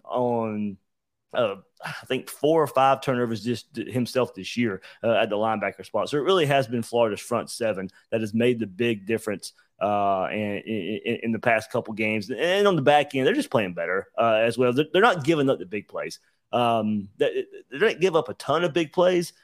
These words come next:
but there were just pockets of, of the big plays, they've completely shut that down the last couple of weeks as well.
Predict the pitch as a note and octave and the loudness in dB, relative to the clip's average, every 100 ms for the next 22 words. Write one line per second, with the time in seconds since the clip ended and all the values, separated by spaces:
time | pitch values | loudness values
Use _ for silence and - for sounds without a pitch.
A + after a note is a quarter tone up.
0 | _ - C3 E3 C#3+ C3 C3+ B2+ - _ | _ -4 2 4 4 2 -2 -2 -10 _
1 | _ _ - - D3 A#2 - A#2+ G2+ F#2 | _ _ 0 4 4 2 -4 -2 -2 -2
2 | F#2+ A#2 G2 A2 G#2+ G#2+ - G#2+ G2 - | 0 0 0 -2 -4 -4 -4 -4 -4 -6
3 | - G2+ G#3 G2+ - B2+ C#3 - A2+ - | 0 -2 -2 -12 -8 -4 -4 -4 -6 -2
4 | A#2 G2+ G#2+ - G2 F#2 F#2+ F#2 F2+ E2 | -2 0 -2 -2 -6 -4 -4 -4 -6 -8
5 | E2 D#2+ E2+ - E2+ - | -12 -16 -20 -20 -18 -16